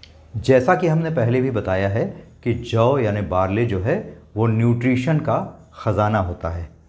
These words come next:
तो जितनी तरह के माइक्रो न्यूट्रिएंट्स होते हैं, चाहे वो कैल्शियम हो, मैग्नीशियम हो, फास्फोरस हो, सेलेनियम हो, जिंक हो, वो सब कुछ इसमें भरपूर मात्रा में पाए जाते हैं।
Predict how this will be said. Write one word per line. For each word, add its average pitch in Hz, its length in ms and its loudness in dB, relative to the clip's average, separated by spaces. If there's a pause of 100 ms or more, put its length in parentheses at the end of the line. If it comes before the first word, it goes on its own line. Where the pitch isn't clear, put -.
(520)
तो 123 100 2
जितनी 127 500 0
तरह 127 320 0
के 127 200 -4
माइक्रो 113 640 0
न्यूट्रिएंट्स 110 640 0
होते 98 220 -2
हैं, 95 220 -4 (340)
चाहे 101 200 0
वो 95 80 -2
कैल्शियम 104 540 0
हो, 104 280 0
मैग्नीशियम 101 680 -2
हो, 98 400 -2
फास्फोरस 104 640 -2
हो, 104 260 -2 (240)
सेलेनियम 113 640 2
हो, 104 400 -4
जिंक 120 340 2
हो, - 320 -2 (280)
वो 104 120 -2
सब 123 400 0
कुछ 151 180 2
इसमें 123 400 -2 (240)
भरपूर 107 420 2
मात्रा 101 300 0
में 92 140 -4
पाए 85 220 -4
जाते 80 260 -6
हैं। 85 180 -8